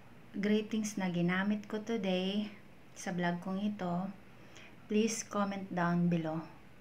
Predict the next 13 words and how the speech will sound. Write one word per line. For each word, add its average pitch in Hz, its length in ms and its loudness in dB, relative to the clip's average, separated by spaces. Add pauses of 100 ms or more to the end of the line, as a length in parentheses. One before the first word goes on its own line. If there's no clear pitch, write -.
Kung 185 240 4
bago 180 240 2
ka 185 160 -4
pa 180 80 -2
lang 185 160 0
sa 190 160 -4
channel 196 480 -2
ko, 190 240 -4 (720)
please 190 240 -2
subscribe 170 640 -2
to - 80 -8
my 165 240 -2
channel 220 720 -2